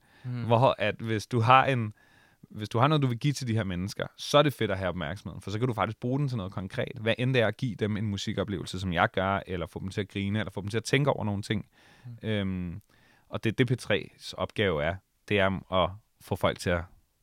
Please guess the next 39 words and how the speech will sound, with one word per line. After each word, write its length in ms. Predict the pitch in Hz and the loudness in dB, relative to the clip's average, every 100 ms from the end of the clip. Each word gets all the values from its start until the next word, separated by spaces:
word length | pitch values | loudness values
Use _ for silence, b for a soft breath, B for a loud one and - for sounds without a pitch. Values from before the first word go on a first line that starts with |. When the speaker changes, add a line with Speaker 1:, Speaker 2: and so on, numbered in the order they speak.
| _ _ _ - | _ _ _ -16
Speaker 2:
ja, 120 | 73 110 - | -16 -12 -4
enten 200 | 107 85 | -4 -2
få 120 | 95 | -2
en 60 | |
musikoplevelse, 500 | 90 90 90 82 - - | -2 -4 -6 -8 -12 -12
eller 100 | - | -10
til 120 | 92 | -8
at 60 | |
tænke 240 | - 92 87 | -6 -6 -6
lidt 100 | 85 | -8
over 160 | 85 | -8
noget, 300 | 82 85 90 | -8 -8 -8
eller 100 | 82 | -8
i 80 | 85 | -4
hvert 100 | 85 | -2
fald 200 | - 107 b b | 0 0 b b
have 120 | - - | -10 -2
fået 280 | 113 107 | 2 2
mere 260 | 104 123 113 | 4 2 2
med, 260 | 107 98 98 | 0 0 0
end 120 | 107 | -2
bare, 280 | 82 80 85 b b b b b b b _ _ | 2 4 2 b b b b b b b _ _
"Nå, 180 | - 80 82 _ _ - | -6 -4 -6 _ _ -6
det 80 | |
var 80 | 95 | -4
endnu 180 | 80 82 | -4 -6
en 80 | 80 | -8
dag 160 | 67 - | -10 -10
i 80 | |
radioen," 420 | 80 - - 104 117 | -12 -12 -10 -6 -6
ikke? 140 | 131 131 | -6 -8
Speaker 1:
Ja. 320 | 110 - 107 | -12 -10 -8
Speaker 2:
Øhm. 160 | 95 90 90 101 b - | -6 -8 -12 -14 b -12
Speaker 1:
Altså, 200 | 120 123 | -10 -6
det 80 | |
er 40 | 135 | -6
jo 80 | 117 | -6
første 460 | - 156 165 - | -4 -4 -2 -8
gang 320 | - 113 120 | -8 -8 -8